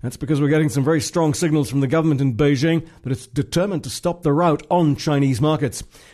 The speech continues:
The Hang Seng in Hong Kong closed last evening up over four percent. This morning, though, it's flat.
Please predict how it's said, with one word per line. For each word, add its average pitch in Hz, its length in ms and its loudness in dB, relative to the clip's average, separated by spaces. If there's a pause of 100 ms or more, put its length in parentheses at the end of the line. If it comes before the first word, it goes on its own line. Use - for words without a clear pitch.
The 101 60 -4
Hang 156 200 2
Seng 175 220 0
in 139 100 2
Hong 139 220 0
Kong 160 240 0
closed 151 380 0
last 151 280 0
evening 156 280 2
up 160 200 -8
over 156 200 -2
four 165 400 -4
percent. 156 400 0 (320)
This 110 160 -4
morning, 180 240 2
though, 160 240 2
it's 170 180 -12
flat. 135 420 -4